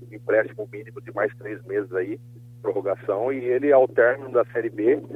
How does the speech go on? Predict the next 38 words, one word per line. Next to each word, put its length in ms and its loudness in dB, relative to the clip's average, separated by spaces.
voltaria 520 4
pro 160 0
Olímpia 420 2
sem 120 -8
problemas, 680 -2
e 300 -4
a 80 6
gente 180 -2
gostaria, 480 4
de 120 0
repente, 380 -2
de 120 -8
deixar 320 2
um 100 4
acordo 320 0
pra 80 0
ele 80 -2
voltar 320 4
pra 220 0
Série 180 -4
B, 160 0
né, 80 -6
que 100 -6
a 40 -2
gente 160 -14
vai 120 0
se 140 -10
manter 300 -6
na 80 -8
Série 240 -6
B, 380 -6
e 60 -16
pra 100 -14
que 60 -8
ele 80 0
pudesse 380 2
voltar. 360 2
Então, 380 -2